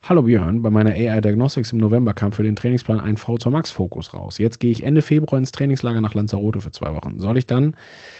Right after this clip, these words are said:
ein ganz normales Trainingslager machen oder eine Anpassung vornehmen wegen des V zwei Max Fokuses?“ Du hast einen V zwei Max Fokus, in dem du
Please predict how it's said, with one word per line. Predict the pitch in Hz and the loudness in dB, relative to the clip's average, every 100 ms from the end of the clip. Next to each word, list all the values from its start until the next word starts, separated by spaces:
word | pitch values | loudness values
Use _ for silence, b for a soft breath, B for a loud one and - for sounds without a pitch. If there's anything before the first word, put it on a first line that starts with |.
| B B | B B
ein | 107 117 | 0 2
ganz | 135 143 | 2 4
normales | 131 123 113 | 4 4 2
Trainingslager | 135 147 151 147 156 165 170 - _ | 2 2 2 0 2 2 0 -6 _
machen | 127 147 180 190 - _ | 0 0 0 -2 -8 _
oder | 120 135 104 | 0 2 2
eine | 123 120 | 0 0
Anpassung | 143 151 139 123 | -2 -4 -4 -6
vornehmen | - 123 127 120 | -2 2 2 2
wegen | 113 113 | 2 2
des | 110 107 | 0 -4
V | - 110 | -2 -2
zwei | 110 107 | 0 -2
Max | 113 127 - - | -2 -6 -14 -18
Fokuses?“ | - 87 - 85 - - - _ | -6 -6 -4 -10 -10 -14 -18 _
Du | 101 113 120 120 123 b b b b | -4 0 0 0 -2 b b b b
hast | - 160 - - - | -2 -2 -2 -10 -10
einen | 104 98 98 | -6 -4 -4
V | - 110 107 | 0 0 0
zwei | - | -2
Max | 101 113 123 | -2 -2 -4
Fokus, | - 101 95 - 120 | -8 -6 -6 -6 -10
in | - | -6
dem | 98 98 | -4 -2
du | 101 | -4